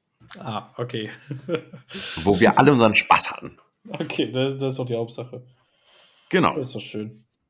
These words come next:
Speaker 1: Ich
Speaker 2: Mit dem
Speaker 1: erlebe
Speaker 2: Versprechen,
Speaker 1: momentan
Speaker 2: dass sie wiederkommen, wenn sie achtzehn sind, haben sie gesagt.
Speaker 1: Ja, das ist doch schön. Nee, solche Leute brauchst du auch. Also mit denen du dann so ein bisschen rumschäkeln kannst und die auch mit Humor alles nehmen.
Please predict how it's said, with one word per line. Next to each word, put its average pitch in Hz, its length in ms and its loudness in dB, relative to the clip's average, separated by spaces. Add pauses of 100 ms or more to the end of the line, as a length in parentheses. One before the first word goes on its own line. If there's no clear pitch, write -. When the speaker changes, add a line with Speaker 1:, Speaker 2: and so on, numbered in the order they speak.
(140)
Speaker 1:
Ich - 160 -6
Speaker 2:
Mit - 80 2
dem - 0 -
Speaker 1:
erlebe - 100 2
Speaker 2:
Versprechen, 139 540 6
Speaker 1:
momentan 220 120 4
Speaker 2:
dass 160 180 6
sie 139 140 2
wiederkommen, 170 500 6
wenn 160 140 2
sie 147 160 -6
achtzehn - 460 0
sind, 67 180 -12
haben 62 120 -18
sie 62 120 -16
gesagt. - 440 -20 (240)
Speaker 1:
Ja, 143 80 -2
das 110 140 2
ist - 60 -12
doch 113 60 -10
schön. - 220 -14 (680)
Nee, 156 120 2
solche 156 300 2
Leute 131 220 2
brauchst 117 280 0
du 113 40 0
auch. - 240 -8
Also 117 140 -4
mit 113 160 -4
denen 110 100 -4
du 113 60 0
dann 107 140 -2
so 113 80 -4
ein 110 40 -4
bisschen 110 200 -6
rumschäkeln 113 500 -2
kannst 110 360 -6
und 107 100 -10
die 104 420 -6
auch 113 200 -6
mit 117 140 -8
Humor 117 280 2
alles 113 220 -6
nehmen. 110 320 -10